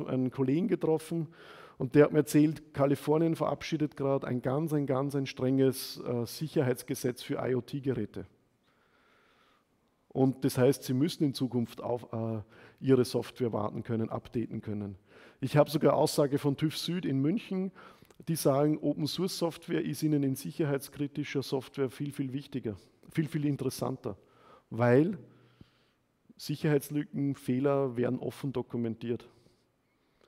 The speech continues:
Wenn Sie jetzt irgendwas kaufen, was proprietäres von einem Hersteller, viel Glück, wenn er Ihnen sagt, dass was kaputt ist.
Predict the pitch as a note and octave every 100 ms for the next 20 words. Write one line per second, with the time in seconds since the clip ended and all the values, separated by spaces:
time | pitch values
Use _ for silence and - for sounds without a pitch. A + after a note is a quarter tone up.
0 | _ _ _ _ - B2+ A#2+ C3+ C3 -
1 | D3+ E3+ C#3+ - - E3 D#3 C#3+ B2 -
2 | C3+ - A#2+ C3+ C#3 B2 B2+ A2+ A2+ C#3
3 | - A#2+ A2 G2 - _ _ _ _ _
4 | _ _ _ _ _ _ _ - - -
5 | D#3+ C3+ F#3 - C3+ B2 B2 B2 A2+ -
6 | A2+ - - A2 A2 A2 A2+ -